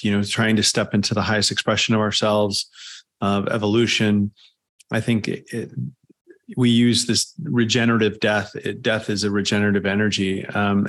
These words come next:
and, um, I think it's essential in order to kind of let's, let the part of you die, an old identity, an old, uh, perception of yourself,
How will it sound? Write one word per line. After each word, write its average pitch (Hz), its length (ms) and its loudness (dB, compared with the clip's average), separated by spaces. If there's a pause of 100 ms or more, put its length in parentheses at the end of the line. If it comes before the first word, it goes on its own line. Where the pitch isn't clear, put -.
and, 101 440 0 (920)
um, 101 520 -2 (140)
I 117 60 0
think 113 180 0
it's 107 140 0
essential 107 540 2
in 107 140 0
order 104 260 0
to 101 540 -2 (180)
kind 107 160 -2
of 101 100 -2
let's, 107 360 0
let 107 260 0
the 101 100 0 (120)
part 113 260 2
of 101 100 0
you 104 100 4
die, 107 260 2
an 104 120 0
old 104 220 0
identity, 104 480 2
an 98 80 0
old, 101 320 -2
uh, 98 120 -4
perception - 580 -2
of 101 100 0
yourself, 104 480 0